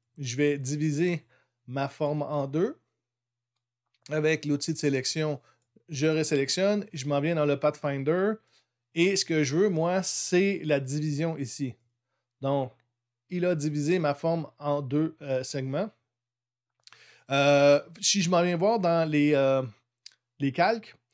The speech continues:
euh, je vais voir que c'est un groupe en tant que tel. Donc, moi, ce que je veux, c'est de dégrouper pour pouvoir enlever la moitié. Donc, je sélectionne ma forme, je m'en viens dans Objet,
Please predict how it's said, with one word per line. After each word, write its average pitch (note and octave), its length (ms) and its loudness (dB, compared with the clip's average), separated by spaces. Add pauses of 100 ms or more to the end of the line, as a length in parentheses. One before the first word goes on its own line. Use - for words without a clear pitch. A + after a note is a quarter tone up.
(300)
euh, C#3+ 760 2
je C3+ 180 -6
vais D3 160 2
voir E3 400 2
que E3 180 0
c'est D#3 220 -2
un D3 120 -2
groupe C#3+ 400 -6
en B2 100 -6
tant B2 180 -10
que A2+ 60 -16
tel. A#2+ 320 -8 (180)
Donc, C#3 180 -8
moi, D3+ 280 -2
ce - 80 -6
que C#3+ 180 0
je B2+ 140 -6
veux, D#3+ 320 -2 (400)
c'est C3+ 180 -6
de C#3 140 0
dégrouper D3+ 560 0
pour D#3 180 -6
pouvoir C#3+ 280 -2
enlever C#3+ 340 -2
la D3 180 -2
moitié. C#3 500 -6 (520)
Donc, C3 240 -6
je C3+ 320 -2
sélectionne C#3 480 -4
ma C3+ 160 -4
forme, G3 420 0 (380)
je C3 60 -8
m'en C#3 180 -2
viens D3 240 -2
dans C3+ 200 -6
Objet, D#3 560 -2